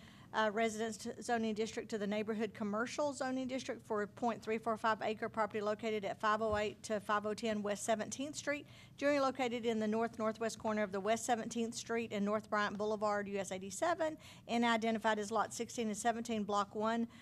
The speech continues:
Manila Addition, and then S U seventeen dash oh one Hartgraves, public hearing consideration of request for approval of a special use to allow for automobile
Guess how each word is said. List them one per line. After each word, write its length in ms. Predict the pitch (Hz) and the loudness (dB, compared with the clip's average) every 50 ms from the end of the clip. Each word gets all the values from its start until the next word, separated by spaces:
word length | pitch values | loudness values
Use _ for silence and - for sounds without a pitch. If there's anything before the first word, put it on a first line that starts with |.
| - - - - - | -20 -20 -16 -6 -2
Manila 480 | 214 214 208 208 220 220 220 226 214 - | 0 0 2 2 4 4 4 4 4 2
Addition, 440 | 202 190 190 233 247 - - 359 427 453 427 - - | 0 2 2 0 0 0 -2 -2 -2 -4 -6 -6 -4
and 220 | 214 220 220 220 214 | 0 0 2 2 4
then 160 | 220 220 214 | 2 2 4
S 400 | - 214 233 220 - - - - | 4 4 4 4 2 -4 -4 -2
U 220 | 240 233 226 226 | 0 0 0 0
seventeen 480 | 214 - 247 233 202 233 233 240 226 220 | 0 2 2 2 2 0 -2 0 0 2
dash 260 | 208 220 214 208 - | 2 2 0 2 0
oh 120 | 220 208 | 0 0
one 180 | 208 208 214 214 | 2 0 0 0
Hartgraves, 580 | 214 220 214 214 - 226 220 226 233 226 - - - - - - - - | 2 0 0 0 2 0 0 0 0 -4 -10 -16 -18 -18 -18 -18 -12 -2
public 300 | - 240 226 220 220 - | 2 2 4 4 2 0
hearing 200 | 233 233 233 214 | 2 0 0 2
consideration 640 | 208 220 208 - 240 220 214 220 214 208 - 226 | 0 -2 -2 0 0 2 2 2 0 0 0 -2
of 400 | 220 - - 214 214 214 196 180 - - | -2 0 0 2 2 2 0 -2 -10 -8
request 400 | - 226 202 202 - 233 214 208 | -8 -8 -6 0 2 2 2 2
for 120 | - 226 208 | 0 -2 -2
approval 340 | 202 - 233 226 202 220 220 | 0 2 2 2 4 4 2
of 80 | 190 | 2
a 40 | 190 | 0
special 400 | - - 233 226 220 214 - 220 | -4 0 0 0 0 0 0 -2
use 280 | 208 185 214 240 233 - | -2 0 -2 -4 -4 -2
to 100 | - 233 | 0 2
allow 200 | 208 208 202 202 | 2 4 2 2
for 140 | 202 214 - | 2 2 2
automobile 680 | - 196 220 226 226 226 214 208 226 226 226 226 220 | 2 2 2 2 2 0 2 2 4 4 4 2 0